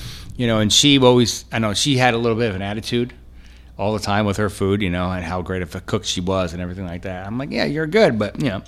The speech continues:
you're still, no offense, but you're a housewife." <laughs> You know, you know, it's like, you're not in the business, you know what I mean? You make great food, and I never had Peking duck before or anything like that. And then, um,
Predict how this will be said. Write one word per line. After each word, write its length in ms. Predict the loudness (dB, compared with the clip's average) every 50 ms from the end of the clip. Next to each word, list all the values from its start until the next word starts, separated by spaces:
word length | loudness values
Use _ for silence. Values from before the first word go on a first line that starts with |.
| -14 -20 -20 -20 -20 -20 -20 -16 -12
you're 160 | -10 -8 -8
still, 400 | -8 -10 -10 -8 -6 -6 -6 -8 -12 -20 -20 -20 -20 -20 -20 -20 -16 -12
no 160 | -10 -8 -8
offense, 320 | -6 -4 -2 -2 -2 -2 0
but 120 | 0 0
you're 140 | 0 2 0
a 40 | 0
housewife." 560 | 0 0 0 -2 -2 -2 -2 -2 -4 -6 -8 -12
<laughs> 40 | -20 -20 -20 -20 -8 _ -2
You 120 | 0 4
know, 400 | 6 8 8 8 8 6 6 6 4 2
you 120 | 2 4 6
know, 100 | 6 6
it's 140 | 6 6
like, 140 | 4 4 4
you're 120 | 4 6 8
not 260 | 8 8 8 8 6
in 200 | 6 8 8 6
the 40 | 6
business, 500 | 6 6 6 6 4 0 -2 0 2 2
you 80 | 4
know 80 | 6 6
what 80 | 6 6
I 20 |
mean? 200 | 6 4 4 4
You 120 | 4 4 4
make 200 | 4 4 2 2
great 320 | 2 2 2 2 0 -2
food, 260 | 2 4 4 4 4 2
and 80 | 2
I 60 | 2
never 280 | 4 4 4 4 4 4
had 200 | 2 2 0 0
Peking 340 | -4 -4 -2 -2 -2 0 0
duck 240 | 0 -2 -2 -4 -6
before 300 | -10 -8 -6 -6 -6 -6
or 20 |
anything 260 | -6 -6 -8 -8 -8 -8
like 180 | -8 -8 -6
that. 260 | -4 -4 -4 -6 -8 -18 -20 -20 -20 -20 -20 -20 -20 -20 -20 -10 -6
And 260 | -2 0 0 0 0 0
then, 340 | 0 0 0 0 0 0
um, 380 | 0 0 -2 -2 -2 -4 -8